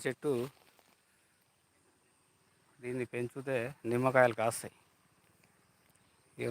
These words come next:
మీకు ఇంకా ఇక్కడ కొంచెం రెండు అలోవెరా చెట్లు ఉన్నాయి ఫ్రెండ్స్. ఇవి అలోవెరా అయితే ఇంకా బాగున్నాయి. అటు ఇంకొక సైడ్ ఇక్కడ just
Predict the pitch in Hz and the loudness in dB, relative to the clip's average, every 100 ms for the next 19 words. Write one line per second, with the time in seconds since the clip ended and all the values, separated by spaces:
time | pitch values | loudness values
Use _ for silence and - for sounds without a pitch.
0 | 123 123 - 127 120 117 120 _ _ _ | 0 0 2 2 2 0 -6 _ _ _
1 | _ _ _ _ _ _ _ _ _ _ | _ _ _ _ _ _ _ _ _ _
2 | _ _ _ _ _ _ _ _ - - | _ _ _ _ _ _ _ _ -20 -20
3 | _ _ _ - 127 127 135 120 120 127 | _ _ _ -6 -4 2 6 6 6 4
4 | 120 131 127 127 123 127 120 123 127 117 | 4 8 8 8 6 4 4 4 6 6
5 | 117 135 143 131 120 - 113 110 104 - | 8 6 6 4 0 -2 -4 -2 -2 -6
6 | 107 110 131 139 117 113 113 120 117 117 | -6 -4 -6 -6 -4 -4 -2 -2 -4 -6
7 | 147 - - - - - _ _ _ _ | -12 -20 -20 -20 -20 -20 _ _ _ _
8 | - 120 139 127 127 139 120 123 143 143 | -14 -8 -4 -2 -2 0 2 2 2 2
9 | 123 127 117 123 165 _ _ _ _ 123 | 0 0 -2 -4 -12 _ _ _ _ -10
10 | 123 127 117 - 110 113 156 _ _ _ | -8 -8 -8 -4 -4 -4 -8 _ _ _
11 | _ _ _ _ 117 - 123 110 117 - | _ _ _ _ -18 -8 -6 0 -2 0